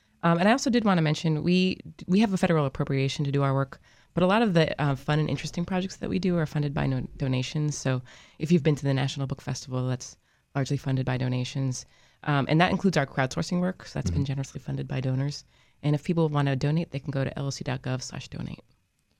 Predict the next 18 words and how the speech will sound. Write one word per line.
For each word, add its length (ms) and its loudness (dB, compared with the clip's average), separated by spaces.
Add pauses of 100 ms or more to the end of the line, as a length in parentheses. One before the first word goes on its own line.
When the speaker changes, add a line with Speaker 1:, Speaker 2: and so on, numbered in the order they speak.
(480)
Speaker 2:
Oh, 100 4
that's, 220 -12
I 200 6
actually 240 2
didn't 140 4
realize 220 6
that 120 2
that 100 4
was, 140 2
<laughs> 120 -6
that 280 4
was 120 2
Speaker 1:
<laughs> 220 -2
Speaker 2:
the 40 -2
case. 140 4
That's, 180 0
that's 160 -6
fascinating. 400 -4